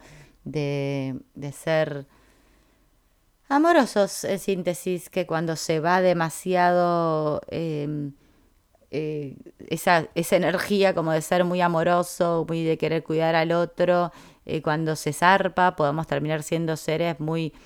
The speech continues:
eh, posesivos y celosos. Entonces, eso es lo que hay que trabajar. Y cuando es muy posesivo, muy celoso,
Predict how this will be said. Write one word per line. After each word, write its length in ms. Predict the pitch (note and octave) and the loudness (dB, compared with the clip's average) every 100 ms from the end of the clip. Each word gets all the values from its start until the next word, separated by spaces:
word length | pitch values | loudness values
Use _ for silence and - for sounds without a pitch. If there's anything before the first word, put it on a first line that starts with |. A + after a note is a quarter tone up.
| - _ | -20 _
eh, 260 | - D3+ D3+ | -4 -2 -2
posesivos 920 | - C#3 C#3 - G#3 F#3 D#3 D#3 D3+ | -4 -4 -2 0 0 0 -2 -2 -2
y 40 | D#3 | -8
celosos. 920 | - D3 F3+ G3+ F3 - E3+ D#3+ D3+ - D3+ - | -4 0 4 4 2 -4 -4 -4 -6 -16 -20 -14
Entonces, 420 | D3 D#3 D#3+ C#3+ - | -6 -4 -4 -8 -8
eso 260 | D#3 - D#3 | -8 -4 -2
es 60 | |
lo 180 | D3+ C#3+ | 0 0
que 160 | D3 C#3 | -2 -2
hay 140 | C#3+ | -2
que 120 | C#3+ | -4
trabajar. 480 | C3+ C3+ C3 - F3+ | -2 -2 0 2 2
Y 60 | D3 | 2
cuando 280 | C#3 D#3 | -2 -2
es 60 | D#3+ | -4
muy 80 | D#3 | -6
posesivo, 800 | - C3+ C3+ - F#3 F3 D#3 C#3+ | -8 -12 -10 -6 -4 -2 -2 -4
muy 120 | D#3+ | -6
celoso, 720 | - D3+ E3+ F#3 - D#3+ | -6 -4 -2 -2 -4 -4